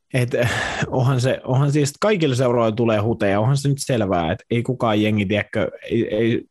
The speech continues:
ei se ole mahdollista, että mikään seura pystyisi, tiedäkö, olla silleen, että jokainen kalliimpi tai edullisempi hankinta on niinku täsmähankinta.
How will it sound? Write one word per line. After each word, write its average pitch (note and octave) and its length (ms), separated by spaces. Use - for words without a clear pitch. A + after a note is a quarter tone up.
ei B2 120
se B2 80
ole C#3 80
mahdollista, C3 600
että - 160
mikään G#2 300
seura G2+ 260
pystyisi, G2+ 400
tiedäkö, G#2 340
olla G2 160
silleen, G2+ 340
että G2 160
jokainen A2 520
kalliimpi G#2+ 640
tai G2 360
edullisempi G2 640
hankinta G2+ 520
on F#2+ 160
niinku G2 240
täsmähankinta. F#2+ 1600